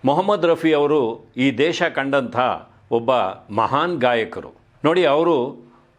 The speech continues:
ತಮ್ಮ ಜೀವಿತ ಕಾಲದಲ್ಲೇ ದಂತಕಥೆ ಆಗಿದ್ದಂಥ ಒಬ್ಬ ವ್ಯಕ್ತಿ. ಅವರು ಚಿತ್ರರಂಗದಲ್ಲಿ ಹಾಗೂ ಭಕ್ತಿಗೀತೆಗಳ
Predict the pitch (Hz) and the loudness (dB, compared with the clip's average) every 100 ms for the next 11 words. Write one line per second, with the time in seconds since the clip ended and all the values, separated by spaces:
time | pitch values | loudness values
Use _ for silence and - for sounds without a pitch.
0 | _ _ - 139 156 117 156 190 - 165 | _ _ 0 0 -2 0 -2 0 -2 0
1 | 151 156 151 147 147 160 127 101 - 117 | 0 0 0 0 2 2 2 -4 -8 -4
2 | 135 143 151 143 143 135 127 127 123 120 | -2 -2 -2 -2 0 0 -2 -2 -2 0
3 | 117 123 104 110 113 - 104 101 - _ | -2 -2 0 -2 -2 -4 -8 -8 -12 _
4 | _ - 147 180 160 120 - - - - | _ 0 2 2 2 -2 -6 -8 -8 -2
5 | 190 190 180 170 160 156 165 165 - _ | 0 2 2 0 0 0 -2 -4 -12 _
6 | _ - 131 156 143 117 - - - 123 | _ -4 -2 2 0 0 -6 -18 -6 -4
7 | 135 - 165 165 160 147 | -2 -4 -2 0 0 0